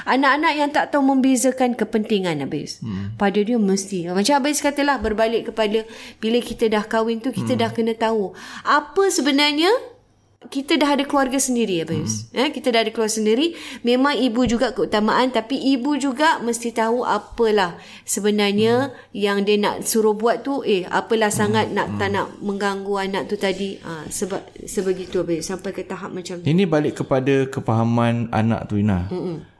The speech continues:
Speaker 2: Ah, anak kena ingat, seperti kita pernah pesankan pada podcast yang lepas tu,
Speaker 1: Mm-mm.
Speaker 2: episod pertama.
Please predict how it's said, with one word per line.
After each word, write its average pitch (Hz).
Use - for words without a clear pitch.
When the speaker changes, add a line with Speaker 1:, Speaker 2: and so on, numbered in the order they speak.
Speaker 2:
Ah, 101
anak 123
kena 117
ingat, 104
seperti 107
kita 107
pernah 104
pesankan 104
pada 98
podcast -
yang 98
lepas 98
tu, 196
Speaker 1:
Mm-mm. 123
Speaker 2:
episod -
pertama. 101